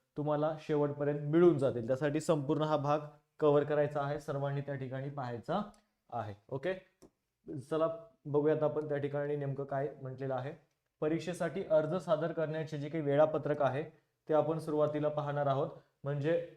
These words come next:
अर्ज प्रक्रिया कधीपासून सुरुवात होते आणि कधी संपते, शेवटची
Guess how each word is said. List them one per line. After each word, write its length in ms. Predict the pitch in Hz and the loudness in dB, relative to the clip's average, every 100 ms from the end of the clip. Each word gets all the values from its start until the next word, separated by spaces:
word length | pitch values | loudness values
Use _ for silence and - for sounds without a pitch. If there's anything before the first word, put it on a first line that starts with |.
| - | -2
अर्ज 280 | 156 151 | 0 2
प्रक्रिया 500 | 185 185 165 165 170 | 0 0 -2 2 0
कधीपासून 540 | 175 165 160 160 160 160 | 2 0 0 0 -2 -4
सुरुवात 320 | 170 156 160 | -2 2 2
होते 200 | 156 147 | 0 -2
आणि 160 | 156 175 175 | -2 0 0
कधी 200 | 156 160 | 2 2
संपते, 580 | 180 151 131 165 185 - - | 0 -2 0 -2 -2 -14 0
शेवटची 360 | 170 160 165 | 4 4 2